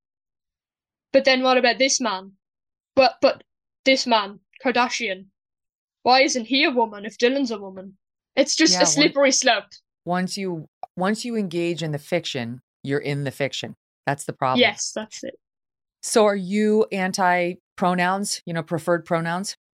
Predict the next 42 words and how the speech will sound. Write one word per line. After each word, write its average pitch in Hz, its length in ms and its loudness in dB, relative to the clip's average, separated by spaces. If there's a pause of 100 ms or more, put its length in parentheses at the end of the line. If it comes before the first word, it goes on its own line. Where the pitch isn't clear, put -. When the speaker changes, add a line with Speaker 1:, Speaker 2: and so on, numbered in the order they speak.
(160)
Speaker 1:
Yes, - 540 0 (340)
I 247 80 4
wouldn't 220 340 -2 (140)
use 214 240 -8
them 220 160 0
because 208 640 -4 (880)
I, 202 220 0 (120)
that'd 214 240 2
be 196 120 0
a 185 60 0
lie. 185 280 -6 (440)
And 247 360 2
I 262 120 4
Speaker 2:
Mm-hmm. 262 60 0
Speaker 1:
was 262 120 0
given 311 240 2
a 269 60 2
form 254 380 2
once 294 480 0
in 254 120 -4
school 302 380 0 (140)
and 247 140 -4
I 247 40 0
was 247 140 -2
asked 262 320 -4
to 254 80 -10
fill 240 200 -4
it 226 80 -2
out. 262 200 -2 (520)
And 233 420 0 (220)
so - 280 4
everyone 254 440 4
in 247 100 -2
the 220 80 -2
class 240 380 0
was, 285 380 0 (300)
it 262 140 8
was 247 160 2
a 240 100 2
form 247 420 0
about 226 300 -2
pronouns. 240 680 -4